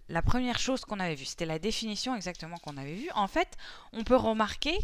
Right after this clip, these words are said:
que, eh bien, ce qu'on a fait ici, c'est qu'on a juste ajouté chacun des coefficients un à un. C'est-à-dire que, euh, on a gardé, donc si je prends un coefficient dans une position donnée, donc c'est-à-dire ce un ici dans cette position,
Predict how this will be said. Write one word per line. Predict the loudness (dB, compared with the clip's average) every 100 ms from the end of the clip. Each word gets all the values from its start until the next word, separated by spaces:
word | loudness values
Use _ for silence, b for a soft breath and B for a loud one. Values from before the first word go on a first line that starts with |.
| 2
que, | 0 -2 -2
eh | -8 -6
bien, | -6 -6
ce | -4
qu'on | -2 0
a | 0
fait | 0 -6
ici, | -6 -6 -6
c'est | -6
qu'on | -6 -6
a | -4
juste | -2 -2 -2 -6 B B B 6
ajouté | 6 6 0 -4 -6 -6 B B -2
chacun | -2 0 -2
des | 0 -2
coefficients | -4 -4 -6 -8 -8 -8 -12 -20 -20 -20 _ -20 -12 -4
un | 0 0
à | -2 -4
un. | -6 2
C'est-à-dire | 2 2 0 0 0
que, | -2
euh, | -8 -14 -20 -20 -6 -4 -2
on | -2
a | -4
gardé, | 10 12 12 10 -2 -2
donc | -6 -8 -4
si | -2
je | -2
prends | -4 0 0 0
un | -6 -4
coefficient | -4 -4 -4 -6 -6
dans | -8
une | -12 -6
position | -6 -4 -6 -6
donnée, | -6 -4 -4 -6
donc | -8 -6
c'est-à-dire | -6 -2 -2
ce | -2 -4 -4
un | -4 -2
ici | -4 -6 -8
dans | -8 -8
cette | -8 -8
position, | -10 -8 -6 -6 -6